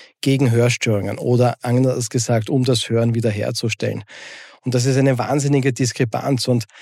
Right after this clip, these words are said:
es ist wahnsinnig unzufriedenstellend oft, wenn wir Patienten haben, die einen Hörsturz haben, die unter Tinnitus leiden und wir müssen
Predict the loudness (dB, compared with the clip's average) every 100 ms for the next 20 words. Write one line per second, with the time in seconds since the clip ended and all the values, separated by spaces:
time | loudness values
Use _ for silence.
0 | -20 -20 -14 -2 0 2 2 2 2 2
1 | 2 2 2 2 2 2 2 2 2 4
2 | 2 2 -2 -2 2 2 4 2 2 0
3 | 2 0 2 0 2 2 2 2 2 2
4 | 0 -2 0 -2 0 2 2 2 2 0
5 | 0 -2 0 0 0 -2 -2 -2 -2 -2
6 | 0 0 0 0 -2 -2 -2